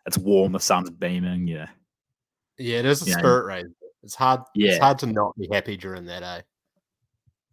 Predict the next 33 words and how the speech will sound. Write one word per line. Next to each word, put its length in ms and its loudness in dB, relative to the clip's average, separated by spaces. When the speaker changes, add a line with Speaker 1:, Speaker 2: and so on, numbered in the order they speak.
Speaker 1:
Especially, 640 2
especially 480 -2
just 180 -2
real 200 6
random 460 -6
ones, 320 -18
like, 220 -14
if 120 -18
you 60 -14
get, 140 -16
like, 160 -20
a, 180 -16
a 40 -6
text 420 -4
or 60 -4
a 40 -4
message 480 -8
at, 80 -14
like, 120 -10
ten 180 -4
A 220 -6
M 200 -16
on 280 -2
the 100 -10
Saturday. 500 0
Someone's 220 2
like, 100 0
Speaker 2:
Mm. 140 0
Speaker 1:
"Oh, 20 -10
don't 180 -8
I 40 -8
get 120 -8
a, 40 -8